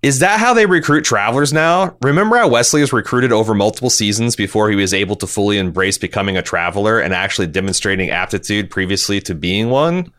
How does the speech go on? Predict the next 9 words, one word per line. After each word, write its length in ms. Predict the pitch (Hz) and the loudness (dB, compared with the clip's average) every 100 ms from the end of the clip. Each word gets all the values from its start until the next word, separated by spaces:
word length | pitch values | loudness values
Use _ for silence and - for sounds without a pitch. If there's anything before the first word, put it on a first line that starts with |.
| _ - | _ -4
Wesley 420 | 98 117 151 135 | 0 0 2 0
is 100 | 101 | 0
just 160 | 110 82 | -2 -2
yolos 580 | 87 101 113 123 120 110 | 0 2 2 2 0 0
this 200 | 110 - | -2 -4
recruitment. 680 | 98 117 - 123 143 - - - _ _ _ _ | -4 -2 -2 -2 -4 -6 -16 -20 _ _ _ _
Uh, 640 | 117 120 117 113 110 107 104 _ _ _ _ _ _ _ _ _ _ _ _ _ _ _ _ _ _ _ | -2 2 4 4 2 0 -4 _ _ _ _ _ _ _ _ _ _ _ _ _ _ _ _ _ _ _
yeah. 760 | 180 247 254 247 247 247 233 - _ _ _ _ _ | 0 2 2 2 2 2 0 -4 _ _ _ _ _
What? 360 | 180 240 - | 0 2 0